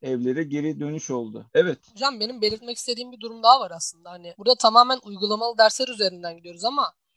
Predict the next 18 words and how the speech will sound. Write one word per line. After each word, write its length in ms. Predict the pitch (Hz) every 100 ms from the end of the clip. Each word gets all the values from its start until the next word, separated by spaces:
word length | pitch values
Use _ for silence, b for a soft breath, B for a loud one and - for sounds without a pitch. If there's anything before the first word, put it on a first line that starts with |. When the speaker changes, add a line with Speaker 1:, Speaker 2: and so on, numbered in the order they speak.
| _
Speaker 2:
teorik 380 | - 190 233 -
derslerdeki 520 | 262 240 254 247 226
değişim 360 | 208 214 294 294
de 60 | 220
çok 280 | 220 202
dramatik 460 | 180 196 208 214 254
aslında. 460 | 196 - 175 165 -
Örneğin 340 | 208 240 247
ben 180 | 240 247 _
üçüncü 320 | 202 226 254
sınıfım 360 | 285 240 196 180
şu 140 | -
an. 200 | 196 285
Mimarlık 380 | 208 208 214 214
eğitimi 280 | 208 202 180
alıyorum 240 | 170 165 165
ben 160 | 165
de. 120 | 233